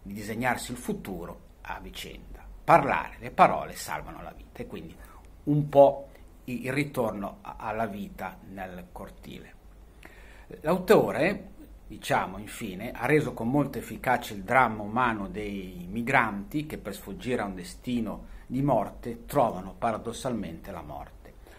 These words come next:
lasciando così i lettori con l'amaro in bocca e con un certo senso di colpa in quanto noi occidentali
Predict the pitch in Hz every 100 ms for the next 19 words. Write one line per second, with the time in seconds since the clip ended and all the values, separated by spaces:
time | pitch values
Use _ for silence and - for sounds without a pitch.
0 | - 113 - 151 131 117 123 113 123 117
1 | 110 107 - - 139 123 101 104 95 107
2 | 107 135 151 117 - - 120 - - -
3 | - - 101 120 113 110 - 120 - 113
4 | 127 117 113 127 135 107 95 110 101 110
5 | 101 98 98 127 143 113 92 - - -
6 | - - 104 127 123 151 151 107 85 92
7 | 110